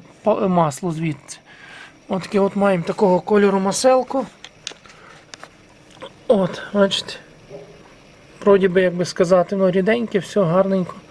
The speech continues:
Півсинтетика. Бачите, така як підгорівша олія, файно. То говорить про те, що масло працює, масло проїхало, друзі, десь в районі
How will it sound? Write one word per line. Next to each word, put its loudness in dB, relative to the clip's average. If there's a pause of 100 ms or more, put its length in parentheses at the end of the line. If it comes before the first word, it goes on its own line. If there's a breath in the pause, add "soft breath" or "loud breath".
(540 loud breath)
Півсинтетика. 0 (920 loud breath)
Бачите, 0
така -2
як 0
підгорівша 2
олія, 0 (100)
файно. -4 (1000 loud breath)
То 2
говорить 4
про -4
те, 2
що -2 (120)
масло 0
працює, 2
масло 0
проїхало, 2
друзі, 4 (840 loud breath)
десь -4
в -8
районі 0